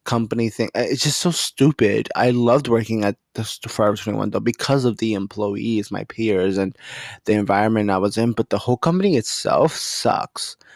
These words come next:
They were very rude letting me go. They, no one had told me in advance, and it was just, it was like, bro, like, I had, you know, at the time I was starting to help my parents out with, like, little bills and stuff and trying to pay rent, and,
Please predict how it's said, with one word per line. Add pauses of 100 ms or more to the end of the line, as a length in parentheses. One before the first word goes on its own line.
(160)
They
were
very
rude
letting
me
go.
They,
no
one
had
told
me
in
advance,
and
it
was
just, (640)
it
was
like,
bro,
like,
I
had, (400)
you
know,
at
the
time
I
was
starting
to
help
my
parents
out
with,
like,
little
bills
and
stuff
and
trying
to
pay
rent,
and,